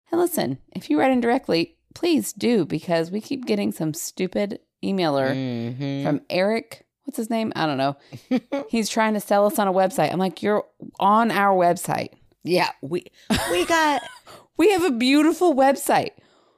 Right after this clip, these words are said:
Speaker 1: We
Speaker 2: Yes, Stephanie and Bob. Thank you. We don't need any Eric.
Speaker 1: I don't need you,
Speaker 2: Get outta
Speaker 1: Eric.
Speaker 2: here with your noise, Eric. We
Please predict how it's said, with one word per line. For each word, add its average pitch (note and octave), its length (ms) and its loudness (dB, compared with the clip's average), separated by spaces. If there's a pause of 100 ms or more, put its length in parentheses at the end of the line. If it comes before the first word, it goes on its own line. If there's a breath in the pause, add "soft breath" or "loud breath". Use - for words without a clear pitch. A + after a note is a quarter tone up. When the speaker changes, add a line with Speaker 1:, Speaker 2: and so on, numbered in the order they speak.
(280 soft breath)
Speaker 1:
We - 120 4
Speaker 2:
Yes, C#4+ 400 2
Stephanie F#3+ 600 -2
and F3+ 120 0
Bob. F3+ 380 0
Thank A#3+ 280 -2
you. G3 100 0
We G#3 120 0
don't C4+ 120 2
need A#3 120 2
any E3+ 360 0
Eric. C#3+ 560 0
Speaker 1:
I G#4 60 4
don't D#4 160 4
need D4+ 300 4
you, B3+ 100 2
Speaker 2:
Get - 160 2
outta - 40 6 (100)
Speaker 1:
Eric. A3 40 6
Speaker 2:
here A3+ 120 4
with F3+ 100 -4
your F3+ 140 2
noise, D3 480 2
Eric. F#3 260 0
We - 60 -2